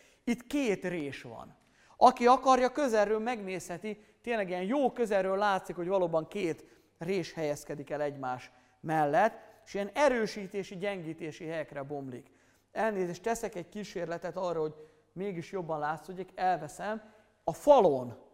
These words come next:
kivetítve. Ott ugye nagyobb helye van szétszoródni a sugaraknak, a falon ugye látszik, hogy ez pötty sorozat valójában.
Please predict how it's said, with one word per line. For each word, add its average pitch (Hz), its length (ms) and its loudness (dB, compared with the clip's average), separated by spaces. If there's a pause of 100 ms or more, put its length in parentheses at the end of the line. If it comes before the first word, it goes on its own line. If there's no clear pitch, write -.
(120)
kivetítve. 139 840 -6 (300)
Ott 208 240 4
ugye 220 360 4 (520)
nagyobb 240 460 6
helye 233 240 2
van 196 160 0
szétszoródni 175 880 -2
a 156 80 -2
sugaraknak, 180 960 0
a 190 100 2
falon 277 360 10
ugye 226 220 0
látszik, 208 640 -2 (260)
hogy 202 380 2 (160)
ez 196 240 -2
pötty 233 260 2
sorozat 160 800 -2 (420)
valójában. 127 880 -6